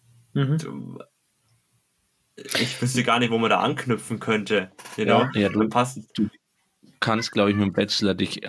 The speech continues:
Speaker 3: auch nicht auf eine Meisterstelle oder so bewerben, oder?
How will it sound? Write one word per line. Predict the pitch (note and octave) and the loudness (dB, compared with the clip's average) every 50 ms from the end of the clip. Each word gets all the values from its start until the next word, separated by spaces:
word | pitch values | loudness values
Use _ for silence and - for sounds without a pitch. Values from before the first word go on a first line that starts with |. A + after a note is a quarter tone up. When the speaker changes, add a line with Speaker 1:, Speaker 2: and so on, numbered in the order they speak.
| - - _ _ - | -14 -14 _ _ -4
Speaker 3:
auch | G#3+ - - - - | -4 -4 -2 -2 0
nicht | B2+ G#2+ G#2 G#2+ - G#2 | 2 2 0 0 0 -4
auf | G2 - - | -4 -2 -2
eine | G2 | 0
Meisterstelle | F#2+ G2 G#2 G#2+ G#2+ - - G2+ - - A2 G2 F#2+ F#2 | 0 2 0 0 -2 -4 -6 -6 -4 -4 -2 0 0 0
oder | F#2 F#2+ F2+ | 0 -2 -4
so | - D3 | -6 -8
bewerben, | C3 G#2+ F2+ F#2 F2+ F2 F2+ F#2 | -8 -6 -2 -2 -2 -2 -2 -4
oder? | F2 - G2 A#2+ D3 D#3 D3+ | -4 -2 -2 0 -2 -2 -4